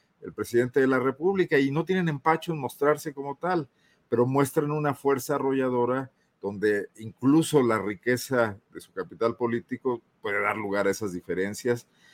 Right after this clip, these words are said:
que alguien tendrá que intentar procesar, si Mario Delgado o el propio López Obrador, no lo sabemos, ¿no? Pero de cualquier manera está en este momento de su lado, pues la fuerza, ¿no? Di-, di-, diríamos en términos de la Guerra de las Galaxias,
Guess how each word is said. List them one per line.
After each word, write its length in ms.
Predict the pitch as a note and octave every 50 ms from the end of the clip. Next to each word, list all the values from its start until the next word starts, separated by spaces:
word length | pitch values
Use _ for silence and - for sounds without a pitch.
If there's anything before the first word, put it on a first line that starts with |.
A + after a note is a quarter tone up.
| _ _ _ _ _
que 80 | A2
alguien 280 | A#2+ D3 E3+ F3 F3 E3+
tendrá 500 | E3+ D#3+ D3 D3 D3+ D#3+ D#3+ D#3+ D#3 D#3
que 420 | - D#3 D#3+ D#3 D#3 D#3 D3+ C#3+ C3+
intentar 460 | B2+ A#2 - B2+ A#2 G#2 C#3+ C3 B2+
procesar, 600 | - C#3 B2+ A#2 B2 A#2+ - - F3 F#3 F#3 C#3+ A2
si 180 | - - G#2+
Mario 340 | G2 F#2+ G2+ A2 B2 C3 A#2+
Delgado 460 | G#2+ F#2 F#2 F#2+ G#2 B2 D3 E3+ D#3+
o 80 | C3 A2+
el 60 | F#2
propio 280 | - A2+ A2+ - A#2+ A2+
López 240 | A#2 - A#2+ G#2
Obrador, 460 | G2+ G2 G2 G2 G2+ A2+ C3 D3 D3 C#3
no 120 | B2 A#2
lo 100 | A#2 G#2+
sabemos, 500 | - - A2 A#2 C#3 D3 C#3+ C3 G#2+ G2
¿no? 220 | G2+ A2 C3 C#3 - _ _ _ _ _ _ _ _
Pero 180 | - B2 B2
de 120 | B2 B2 A#2
cualquier 300 | C3 B2 A#2 C3 D#3+ D#3
manera 520 | F3 E3 D#3 D#3 D#3 E3 F3+ E3+ D#3+ - -
está 300 | A#2 - - - C#3 D#3+
en 100 | E3 F3
este 180 | F3 E3+ - D#3+
momento 360 | D3 D3 D#3+ D#3+ - E3 D#3+
de 80 | C#3+
su 220 | B2 - - A#2+ A2+
lado, 500 | A#2+ B2+ C#3 D3+ D#3 D#3+ D#3 D3 C3 - _ _ _ _ _ _ _
pues 160 | - G#2+ G2+
la 120 | A2 A2 F#2+
fuerza, 500 | - C#3+ F#3 G#3+ G#3+ D#3+ E3 D#3+ B2+ B2
¿no? 360 | A#2+ C3 C#3+ D#3+ D#3+ C#3+ B2+ -
Di-, 140 | G#2 - -
di-, 200 | - G2+ G#2+ G#2 -
diríamos 440 | F#2+ G2+ G#2+ A2+ A#2+ B2+ C#3 B2+ A2
en 100 | G#2 F#2+
términos 380 | - A#2 A#2+ A#2+ B2+ A#2+ G#2 F#2
de 60 | G2
la 80 | F2+ F2+
Guerra 240 | F#2+ A2 A#2 A#2
de 40 | A2
las 140 | G2 F#2+ F2
Galaxias, 640 | F2+ F#2+ G2 G#2+ B2+ - - - C3 A2+ G2+ -